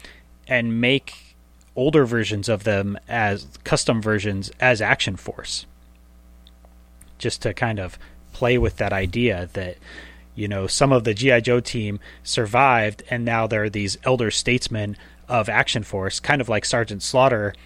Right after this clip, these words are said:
Already, he already fits into that line perfectly in that role. So I've been just kind of having a lot of fun with these figures.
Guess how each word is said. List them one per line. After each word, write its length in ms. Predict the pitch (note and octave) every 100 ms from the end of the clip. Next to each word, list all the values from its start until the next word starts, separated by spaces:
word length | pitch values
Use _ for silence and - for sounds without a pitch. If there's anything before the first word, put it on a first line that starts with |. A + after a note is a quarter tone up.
| - - -
Already, 680 | C3 C3 C3 B2 A#2 G#2+ A#2+ - - - -
he 160 | - D3+
already 200 | B2 G#2
fits 280 | - A#2+ -
into 240 | D#3+ D#3
that 220 | G#2 G2
line 260 | G#2 G2+ G2
perfectly 580 | - D#3+ - G#2 F#2+ F2+
in 120 | E2+
that 200 | E2+ F2
role. 260 | G2 D#2 - - - - - - - - - -
So 380 | - A2+ G#2 G2 - - - - - - -
I've 200 | - A#2
been 320 | C3 C3 B2
just 340 | A2 A2 - -
kind 220 | B2 A2
of 140 | G2 - - - - - -
having 260 | C3 B2
a 60 | A2+
lot 200 | A2 G#2
of 60 |
fun 240 | - G#2 G2
with 140 | F#2
these 180 | G#2 G2
figures. 540 | - G2 F2+ E2+ -